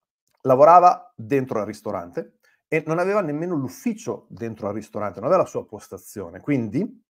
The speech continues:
lui non era dentro al ristorante a fare i panini, non era dentro al ristorante a fare le patatine, non era dentro al ristorante a servire le bibite né a fare i milkshake.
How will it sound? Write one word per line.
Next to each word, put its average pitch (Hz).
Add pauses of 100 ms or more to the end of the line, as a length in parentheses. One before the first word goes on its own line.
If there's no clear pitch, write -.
(640)
lui 139
non 127
era 127
dentro 123
al 117
ristorante 110
a 113
fare 110
i 110
panini, 107 (100)
non 120
era 127
dentro 113
al 110
ristorante 104
a 123
fare 110
le 98
patatine, 104
non 123
era 139
dentro 110
al 107
ristorante 117
a 104
servire 117
le 170
bibite 143
né 127
a 123
fare 110
i 110
milkshake. 107